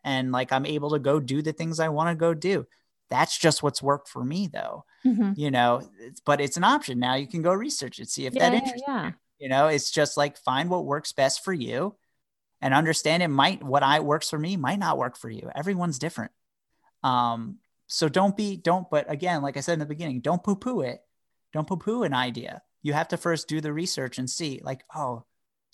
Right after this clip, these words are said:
Speaker 1: okay, that makes more sense to me," or, "Oh, I get why they're doing that.
Speaker 2: But it's not
Speaker 1: I'll
Speaker 2: gonna
Speaker 1: give it a
Speaker 2: work for
Speaker 1: little
Speaker 2: me
Speaker 1: try."
Speaker 2: personally,
Speaker 1: Like,
Speaker 2: like
Speaker 1: yeah, right? There's no right or wrong.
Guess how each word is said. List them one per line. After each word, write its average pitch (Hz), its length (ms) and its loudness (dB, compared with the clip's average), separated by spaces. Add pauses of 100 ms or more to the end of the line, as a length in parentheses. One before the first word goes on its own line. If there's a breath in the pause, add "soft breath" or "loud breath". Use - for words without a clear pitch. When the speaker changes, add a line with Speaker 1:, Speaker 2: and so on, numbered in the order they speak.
Speaker 1:
okay, 135 240 -2
that 151 180 0
makes 175 180 -6
more 165 140 -2
sense 165 300 -4
to 131 60 -8
me," 123 120 -2
or, 113 220 -4
"Oh, 135 340 2 (400 soft breath)
I 170 120 -10
get 196 200 -6
why 175 200 4
they're 175 120 0
doing 170 340 -4
that. 170 460 -2
Speaker 2:
But 190 100 0
it's 175 160 -2
not 196 120 2
Speaker 1:
I'll 180 60 4
Speaker 2:
gonna 190 120 0
Speaker 1:
give 175 60 -2
it - 40 0
a 180 60 4
Speaker 2:
work - 60 4
for 147 40 -2
Speaker 1:
little 156 180 -4
Speaker 2:
me 170 100 -6
Speaker 1:
try." 160 180 2 (460)
Speaker 2:
personally, - 80 -6
Speaker 1:
Like, 143 260 -4
Speaker 2:
like 156 200 -12
Speaker 1:
yeah, 131 420 4
right? 160 400 -2
There's 156 200 0
no 165 280 2
right 165 240 4
or 147 100 0
wrong. 131 380 0